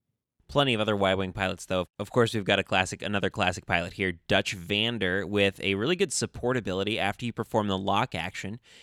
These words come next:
you may choose a f-, one friendly ship at range one to three. That ship may acquire a lock on the object you locked,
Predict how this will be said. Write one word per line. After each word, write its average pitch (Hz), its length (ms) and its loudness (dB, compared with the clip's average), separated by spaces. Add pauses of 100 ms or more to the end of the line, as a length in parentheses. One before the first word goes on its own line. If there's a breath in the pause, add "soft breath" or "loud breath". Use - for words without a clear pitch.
you 110 80 -2
may 110 120 4
choose 110 380 0
a 101 80 0
f-, - 140 -12
one 113 260 0
friendly 113 300 0
ship - 440 -2
at 85 160 -4
range 92 320 -4
one 87 220 -6
to 92 60 -2
three. - 400 -10 (320 soft breath)
That 107 180 6
ship - 220 -2
may 98 140 2
acquire 104 380 2
a 95 100 0
lock 98 420 4
on 95 100 -4
the 98 120 -4
object 90 380 -6
you 107 200 -6
locked, 87 400 -6